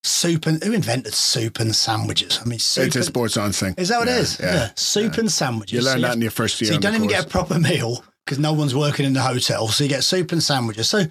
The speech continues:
Speaker 1: so I think the preparation, I think that's the challenge, isn't it? An elite, well, I say this loosely, but an elite athlete, you know, they like regularity, don't they? They like,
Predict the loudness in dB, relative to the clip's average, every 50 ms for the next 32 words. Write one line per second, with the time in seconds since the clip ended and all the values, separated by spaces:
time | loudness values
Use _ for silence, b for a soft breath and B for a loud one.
0 | B B B B B _ _ _ -8 -4 -2 -2 0 0 0 0 0 -4 -2 -2
1 | -2 -2 -2 -2 -2 0 2 2 2 2 0 0 -2 -4 -4 -6 -4 -2 0 0
2 | 2 2 0 0 0 0 2 2 2 2 0 0 0 0 2 2 0 0 0 0
3 | 0 2 2 2 2 0 -2 -4 _ _ _ -20 _ _ _ _ _ _ _ _
4 | _ _ -4 0 0 2 2 0 -4 -6 -4 -2 0 0 0 0 0 -2 -2 -2
5 | -4 -4 -2 -2 0 0 0 0 -2 -4 -2 -2 0 0 0 0 0 -2 -2 -2
6 | -2 -2 -2 -2 -2 0 0 0 0 -2 -6 -20 _ _ -2 -2 0 0 0 0
7 | 0 0 0 0 0 0 -2 -4 -10 -12 _ _ _ -8 -4 0 2 2 2 2
8 | 2 0 0 0 0 0 -2 -2 -2 -4 -2 0 0 0 0 0 0 0 0 2
9 | 2 2 2 0 -2 -2 -4 -6 -6